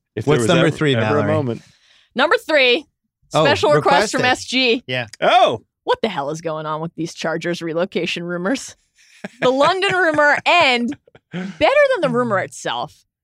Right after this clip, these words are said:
Speaker 3: the response from Chargers brass to the rumor, and then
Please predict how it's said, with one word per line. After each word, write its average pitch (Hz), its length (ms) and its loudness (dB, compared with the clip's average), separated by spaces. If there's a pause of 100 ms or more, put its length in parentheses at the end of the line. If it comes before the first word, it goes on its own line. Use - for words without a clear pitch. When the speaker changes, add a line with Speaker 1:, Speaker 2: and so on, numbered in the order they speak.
(340)
Speaker 3:
the 220 160 -6
response 233 920 -4 (380)
from 254 360 0 (120)
Chargers 247 560 -2
brass 190 480 -2
to 262 240 -6
the 233 140 0
rumor, 185 460 -2
and 285 360 -2
then 240 420 2